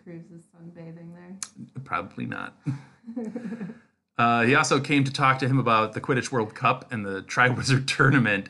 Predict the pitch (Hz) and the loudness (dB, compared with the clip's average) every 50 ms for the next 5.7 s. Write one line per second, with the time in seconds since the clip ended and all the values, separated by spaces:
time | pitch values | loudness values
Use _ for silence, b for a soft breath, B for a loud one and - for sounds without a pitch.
0 | - - 117 107 107 110 113 117 127 139 139 127 113 - 120 113 113 113 - - | -10 -10 -4 -2 0 0 2 0 0 0 -2 -6 -4 0 0 0 0 0 -4 -2
1 | 117 101 98 101 98 - - b b b b b b b b b _ - 156 156 | 0 0 0 0 -2 -4 -10 b b b b b b b b b _ 0 2 4
2 | 151 156 156 170 185 233 247 190 147 135 160 202 214 214 208 202 202 196 180 196 | 4 4 2 2 2 4 6 6 6 4 6 4 6 4 4 2 0 -4 -4 -2
3 | 214 214 226 233 233 233 - 247 214 208 196 185 175 170 165 165 160 165 165 156 | 0 4 4 4 2 2 0 0 0 2 2 2 2 2 0 -2 -4 -4 -6 -6
4 | - - - - 202 180 156 135 139 - 208 170 143 175 175 170 170 160 143 127 | -8 -10 -4 -2 -2 -2 -2 -4 -4 -4 -4 0 2 2 2 2 0 0 0 -2
5 | 104 - - - - 147 - - - - - - - _ | -2 -2 -4 -2 0 0 -2 -2 -4 -6 -8 -8 -10 _